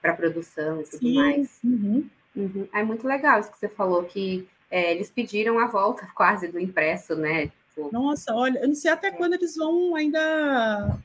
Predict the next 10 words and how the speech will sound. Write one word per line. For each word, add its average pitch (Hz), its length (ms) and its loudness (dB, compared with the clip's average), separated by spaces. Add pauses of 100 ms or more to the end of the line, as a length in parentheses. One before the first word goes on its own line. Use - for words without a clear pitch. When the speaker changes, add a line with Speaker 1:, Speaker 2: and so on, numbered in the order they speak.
(200)
Speaker 2:
querer 254 240 6
o, 285 80 4
o, 277 580 0
a 220 220 0
revista 240 360 0
impressa, 233 560 0
mas, 240 460 2
assim, 254 220 -2
até 294 260 2
hoje, 302 340 4